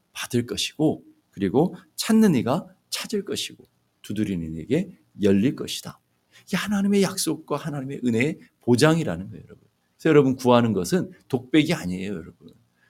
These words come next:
나 혼자 막 공허한 메아리가 되는 게 아니라고요. 그러니까 여러분, 우리 요한계시록 보게 되면,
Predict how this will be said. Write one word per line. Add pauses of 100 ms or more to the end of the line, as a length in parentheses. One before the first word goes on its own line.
나
혼자
막 (360)
공허한
메아리가
되는
게
아니라고요.
그러니까
여러분,
우리
요한계시록
보게
되면,